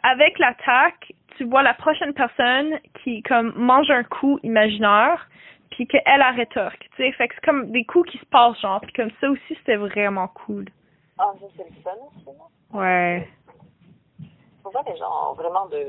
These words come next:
Speaker 2: de tellement bonnes idées ?
Speaker 1: Ouais.
Speaker 2: <laughs> Je comprends même pas la, d'où leur vient autant de créativité, c'est que
Speaker 1: C'est magnifique. Je pense que depuis la, la quarantaine, là, les gens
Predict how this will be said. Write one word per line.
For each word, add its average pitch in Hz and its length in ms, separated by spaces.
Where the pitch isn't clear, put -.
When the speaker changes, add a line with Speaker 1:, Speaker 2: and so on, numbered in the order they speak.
Speaker 2:
de 147 80
tellement 185 260
bonnes 165 200
idées ? 156 180
Speaker 1:
Ouais. 190 300
Speaker 2:
<laughs> 370 260
Je - 60
comprends 208 260
même 202 140
pas 254 100
la, 180 420
d'où 220 160
leur 196 160
vient 190 160
autant 196 220
de 202 100
créativité, 175 600
c'est - 180
que 165 60
Speaker 1:
C'est 254 260
magnifique. 240 460
Je - 120
pense 370 200
que 311 60
depuis 247 340
la, 269 300
la 240 140
quarantaine, 226 640
là, 294 300
les 226 260
gens 233 460